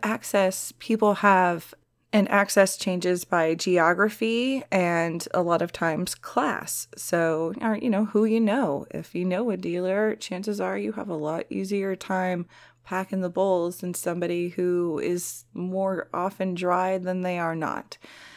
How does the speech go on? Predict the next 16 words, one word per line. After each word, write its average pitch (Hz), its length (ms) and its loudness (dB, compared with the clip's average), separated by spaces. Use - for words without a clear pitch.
So, 180 680 4
uh, 160 300 -6
yeah, 185 220 -4
we're 220 100 0
just 220 160 0
gonna 226 180 0
talk 196 280 -2
about 180 180 -2
a 170 40 -8
couple 170 240 -4
different - 340 -10
things. 69 280 -8
But - 160 -4
remember, 214 540 2
everybody's 240 540 -2
different. 180 800 -6